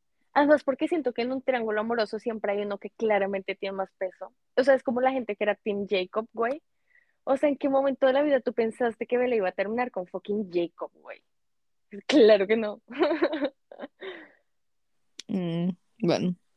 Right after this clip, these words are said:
Speaker 1: O sea, es un triángulo amoroso innecesario en el que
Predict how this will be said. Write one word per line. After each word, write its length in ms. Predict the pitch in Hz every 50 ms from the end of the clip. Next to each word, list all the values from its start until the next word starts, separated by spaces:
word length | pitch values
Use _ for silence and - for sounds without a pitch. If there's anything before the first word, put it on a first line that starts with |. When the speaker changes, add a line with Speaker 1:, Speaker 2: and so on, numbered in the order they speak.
| _ _ _ _ _ _ - _ _ - - _ _ _ _ - _
Speaker 1:
O 240 | _ - 247 320 339
sea, 720 | - - - 320 294 277 277 277 269 262 240 240 233 226 240 208 - - 240 - -
es 160 | 370 269 294
un 160 | 320 294 - - _ _ _
triángulo 500 | 349 311 320 302 302 294 285 285 294 294
amoroso 420 | 294 302 311 302 302 285 - 254
innecesario 580 | 233 226 226 226 233 262 247 - 240 214 233 226
en 100 | 247 240
el 100 | 247 -
que 140 | - 226